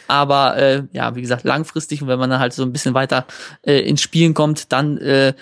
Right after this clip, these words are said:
kriegt man dann doch mit, oh Mist, das hast du jetzt ein bisschen übertrieben. Und ist ja auch gut so, weil, äh, dann merkt man, okay, da muss, das muss ich jetzt vielleicht doch wieder ein bisschen zurückfahren. Also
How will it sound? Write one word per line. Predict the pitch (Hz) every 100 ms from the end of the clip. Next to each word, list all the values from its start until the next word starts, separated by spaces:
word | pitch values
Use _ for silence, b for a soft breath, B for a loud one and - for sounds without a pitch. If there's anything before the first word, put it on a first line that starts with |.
| B -
kriegt | 180
man | 151 143
dann | 143
doch | 151 160
mit, | 156 -
oh | 135 139 135 -
Mist, | 151 160 - - b b _
das | -
hast | 143 -
du | 147
jetzt | 147 -
ein |
bisschen | 143 - 156
übertrieben. | 151 139 - 170 180 202 208 B B
Und | - 156 151 151
ist | - 165
ja | 220
auch | 208
gut | - 240 -
so, | 127 117
weil, | 123 131
äh, | 135 131 139
dann | 131 143
merkt | 156 156
man, | 147
okay, | 165 180 160
da | 127
muss, | 131 143 -
das | - 156
muss | 165
ich | 160
jetzt | 151
vielleicht | - 143 160
doch | 151
wieder | 139
ein | 139
bisschen | 143 - 135
zurückfahren. | 147 151 - 120 120 123
Also | 123